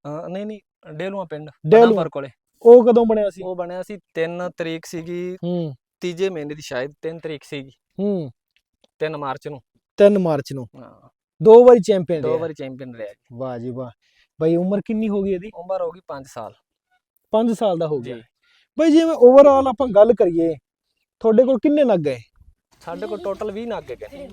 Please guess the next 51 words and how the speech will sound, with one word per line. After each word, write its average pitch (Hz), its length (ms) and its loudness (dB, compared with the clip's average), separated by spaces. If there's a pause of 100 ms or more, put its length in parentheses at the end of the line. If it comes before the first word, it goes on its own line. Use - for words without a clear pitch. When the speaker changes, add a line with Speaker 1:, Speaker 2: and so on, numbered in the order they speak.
Speaker 2:
ਸੇਲ 220 300 6
ਪਰਚੇਜ 220 380 2
ਕਰਦੇ 196 300 -6
ਹੋ 190 60 -6
ਤੁਸੀਂ? 175 120 -18
Speaker 1:
ਸੇਲ 190 240 -10
ਪਰਚੇਜ 208 320 -10
ਕਰ 180 180 -6
ਦਿੰਦੇ 196 180 -10
ਆ 202 40 -6
ਬੱਚੇ। 147 340 -12 (320)
Speaker 2:
ਬੱਚੇ? 160 340 0 (100)
Speaker 1:
ਬੱਚੇ - 320 -18
ਆ। - 140 -20 (240)
Speaker 2:
ਬਾਕੀ 214 360 4
ਨਹੀਂ 190 120 -2
ਦਿੰਦੇ? 120 240 -12
Speaker 1:
ਬੱਚੇ 147 300 -16
ਕਿੰਨੀ 131 340 -20 (420)
Speaker 2:
ਠੀਕ 175 300 -4
ਹੈ। 143 160 -4 (680)
ਤੇ 240 80 4 (1080)
ਤੁਹਾਨੂੰ 277 380 -2
ਇਹ 330 100 0
ਸ਼ੌਂਕ 254 380 2 (100)
ਕਿਵੇਂ 330 240 2
ਪਿਆ? 208 260 4
ਮਤਲਬ 220 360 -2
ਤੁਹਾਡੇ 254 260 2
ਖਾਨਦਾਨੀ 233 680 0
ਹੈ 254 280 -4
ਕਿ? 302 100 -10
Speaker 1:
ਸਾਡੇ 208 380 -4 (100)
ਖਾਨਦਾਨੀ 208 680 -6
ਰੱਖਦੇ 180 300 -8
ਆਉਂਦੇ, 165 180 -8
ਫਿਰ 170 120 -12
ਉਵੇਂ 165 220 -8
ਤੋਂ 160 120 -10
ਅੱਗੇ 160 180 -8
ਅਸੀਂ 165 180 -14
ਕੰਮ 156 220 -10
ਕਰਦੇ 143 280 -8
ਆਉਂਦੇ 131 180 -12
ਹਾਂ। 190 160 -6
Speaker 2:
ਹੂੰ। 220 220 2
Speaker 1:
ਸਾਡੇ 156 360 -10
ਖਾਨਦਾਨ 147 480 -14
'ਚ - 80 -20
ਹੀ 127 140 -16
ਹੈ। 120 40 -20